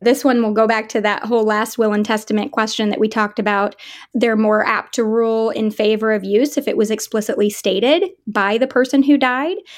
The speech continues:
that they wanted it used after they should pass away. So again, it's one of those where you really need to have something in writing. The courts are not likely to rule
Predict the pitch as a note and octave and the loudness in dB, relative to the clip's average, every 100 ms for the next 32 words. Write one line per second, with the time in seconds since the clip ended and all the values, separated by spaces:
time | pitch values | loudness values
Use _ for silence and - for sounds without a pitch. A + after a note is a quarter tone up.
0 | - - G#3+ G#3 F#3+ F#3+ G#3 C4+ C#4 C4+ | -8 -6 0 0 0 -2 0 0 2 2
1 | C#4 D4 C#4+ B3 - C#4+ C#4+ C#4+ C#4+ - | 4 2 0 -4 -4 -2 2 2 2 0
2 | _ _ - C#4 C#4 C#4 C4+ C#4 C4 C4+ | _ _ -4 -2 0 -2 0 2 2 2
3 | F4+ - - - E4 A4+ - - A#3 A#3 | -2 -6 -18 -8 -2 0 0 -2 -2 0
4 | G#3+ G3+ - A#3 A3 G#3+ G#3 G#3 G#3+ G#3+ | 0 -4 -6 -4 0 2 0 0 -2 0
5 | G#3+ G#3+ G#3+ G#3 G#3 G#3 G#3 G3+ G3+ A#3 | 0 0 0 -2 -4 -4 -6 -8 -6 -4
6 | A3 G#3+ G#3 F#3+ F#3 G3 A3+ B3 C4 A3 | -2 -2 -4 -4 -6 -4 -2 -2 -4 -6
7 | A3 C4 C4 A#3 A3 A3 - G3 G#3 A3 | -4 -4 -2 -2 -2 -2 -2 -4 -2 -6
8 | G#3+ G#3+ G3+ A3+ G#3 G3+ G#3 | -4 -8 -4 -2 0 0 -2